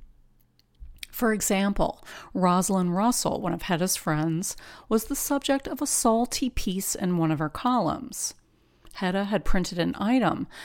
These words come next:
that accused Rosalind Russell of using Sister Kenny for publicity, that Roz never really intended to play her life story on film.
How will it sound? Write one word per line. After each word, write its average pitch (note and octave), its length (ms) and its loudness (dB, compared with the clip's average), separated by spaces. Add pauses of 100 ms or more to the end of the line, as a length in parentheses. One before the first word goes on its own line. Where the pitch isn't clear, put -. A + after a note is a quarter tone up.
(120)
that F#3+ 140 -2
accused C4+ 580 0
Rosalind D#3+ 500 2
Russell - 540 -6
of E3+ 140 -2
using G#3+ 360 2
Sister - 460 -4
Kenny B3 640 -2 (180)
for - 220 -2
publicity, - 800 4 (480)
that G3+ 160 2
Roz G3+ 420 2
never G3+ 320 2
really G3 380 2
intended E3+ 480 0
to - 80 -2
play E3+ 260 4
her E3+ 180 -2
life D3+ 240 -2
story D#3 440 0
on D3+ 180 -2
film. - 480 -2